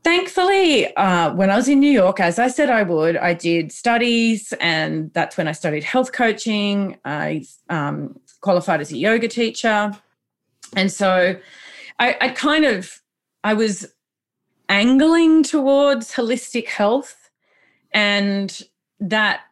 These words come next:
seemed like the right path for me. And yet,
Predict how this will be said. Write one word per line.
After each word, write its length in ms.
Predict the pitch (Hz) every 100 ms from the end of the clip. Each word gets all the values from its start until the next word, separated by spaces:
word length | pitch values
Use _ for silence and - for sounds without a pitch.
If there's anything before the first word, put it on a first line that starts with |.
| _
seemed 840 | _ - 208 190 185 185 185 185 - - - _ _ -
like 380 | 180 156 147 - _ -
the 160 | 180
right 320 | 165 151 139 - _
path 680 | - - 180 190 233 - -
for 120 | 254
me. 440 | 262 269 320 392 - _ _ _ _ _ _ _ _ _ _ _ _ -
And 200 | 202 208
yet, 340 | 208 160 -